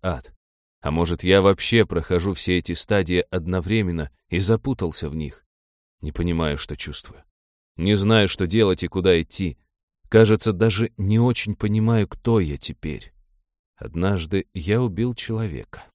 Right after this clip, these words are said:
говорит вдруг Катасонов чистым и спокойным голосом, от которого я вздрагиваю. Я оборачиваюсь на него. «Да, убил», — продолжает Катасонов. «Это было ещё в восемьдесят втором году.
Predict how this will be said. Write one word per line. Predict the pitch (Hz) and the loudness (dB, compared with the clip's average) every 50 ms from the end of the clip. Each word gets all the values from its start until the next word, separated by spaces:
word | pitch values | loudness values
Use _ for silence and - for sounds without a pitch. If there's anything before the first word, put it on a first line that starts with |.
| _ _ _ _ - | _ _ _ _ -8
говорит | 76 80 87 95 95 95 80 | -4 2 2 4 4 4 2
вдруг | 80 76 78 95 101 - | 0 -2 0 0 -2 -2
Катасонов | - 85 - - 80 78 - - 110 113 98 82 - | -4 -8 -8 -6 -8 -8 -4 -2 -2 -2 -2 -4 -6
чистым | - - 123 120 - - 101 98 | -6 -8 -8 -8 -6 -6 -6 -6
и | 92 | -6
спокойным | - - 95 87 - - 120 113 98 90 87 85 | -4 -4 -6 -6 -2 -2 -2 0 0 -2 -2 -2
голосом, | 80 107 - 107 98 - - 85 76 - _ _ _ _ | -2 -2 0 0 0 -2 -4 -8 -10 -10 _ _ _ _
от | _ - - | _ -14 -6
которого | - 82 78 - 90 87 82 80 | -4 -4 0 2 4 4 4 4
я | 80 80 80 | 2 2 0
вздрагиваю. | 78 73 71 90 90 82 - - - - - - _ _ _ _ _ _ _ _ _ _ | -2 -2 0 0 0 0 0 -4 -12 -18 -20 -20 _ _ _ _ _ _ _ _ _ _
Я | - 73 80 | -4 -2 -2
оборачиваюсь | 78 82 92 92 90 85 - - 69 71 - - | 0 0 0 -2 -2 -4 -6 -8 -8 -10 -10 -10
на | 65 | -10
него. | 60 52 - - - _ _ _ _ _ _ _ _ _ _ _ _ - | -12 -12 -14 -18 -20 _ _ _ _ _ _ _ _ _ _ _ _ -2
«Да, | 95 110 139 160 165 | 2 4 6 6 6
убил», — | 147 104 107 107 107 117 113 - _ _ _ _ _ _ | 4 2 0 -4 -4 -6 -10 -14 _ _ _ _ _ _
продолжает | - 82 82 87 87 87 80 90 82 80 - | -4 0 2 4 4 4 4 2 2 0 -2
Катасонов. | - 78 87 78 - - 78 69 62 - - _ _ _ _ _ _ _ _ _ | -6 -6 -4 -4 -4 -6 -6 -8 -10 -14 -18 _ _ _ _ _ _ _ _ _
«Это | 107 107 - 120 | 0 2 2 4
было | 113 127 123 120 | 4 4 4 4
ещё | 120 113 - - 127 120 117 - | 2 2 0 0 0 0 0 -2
в | 95 92 | -4 -2
восемьдесят | 101 113 110 - 110 107 104 101 - 104 - | -2 -2 -2 -2 -2 -4 -4 -4 -6 -8 -10
втором | - - - 98 95 95 92 92 | -10 -8 -6 -6 -4 -4 -6 -6
году. | 90 87 78 - - - - | -6 -8 -8 -8 -14 -20 -20